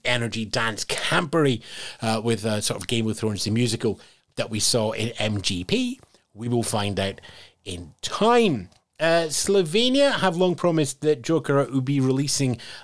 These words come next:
a different version of Carpe Diem, which would be in English language. They're still singing in Slovene at the song contest, but we now have the English language of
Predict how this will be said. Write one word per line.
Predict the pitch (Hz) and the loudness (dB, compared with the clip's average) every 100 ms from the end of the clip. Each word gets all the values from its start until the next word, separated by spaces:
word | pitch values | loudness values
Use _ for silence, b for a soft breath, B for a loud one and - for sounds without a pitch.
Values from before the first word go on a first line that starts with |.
| - | -8
a | |
different | 117 180 175 156 127 | -4 -2 -2 -2 2
version | 139 123 | 2 2
of | 131 | -4
Carpe | 117 135 139 123 110 | -2 -2 0 -2 -2
Diem, | 123 120 113 | 0 2 0
which | 120 | -2
would | 127 104 | -4 -2
be | 113 | 0
in | |
English | 110 101 101 - | 0 -2 -4 0
language. | 135 170 220 - B B | 0 0 -2 -4 B B
They're | 135 | -2
still | 123 185 165 | 0 2 2
singing | 135 156 135 | 2 2 2
in | 127 | 0
Slovene | - 127 120 110 B B B - | 0 0 0 -2 B B B -4
at | 117 107 | -2 0
the | |
song | - 147 139 | 0 2 2
contest, | 135 135 127 | 0 0 0
but | - 131 | -2 0
we | |
now | 139 185 147 | 2 2 4
have | 156 151 - B B | 2 2 -2 B B
the | 117 139 | 0 2
English | 143 131 113 | 4 2 2
language | 127 123 117 117 - - | 0 0 0 -2 -4 -4
of | 107 110 98 | 0 0 -2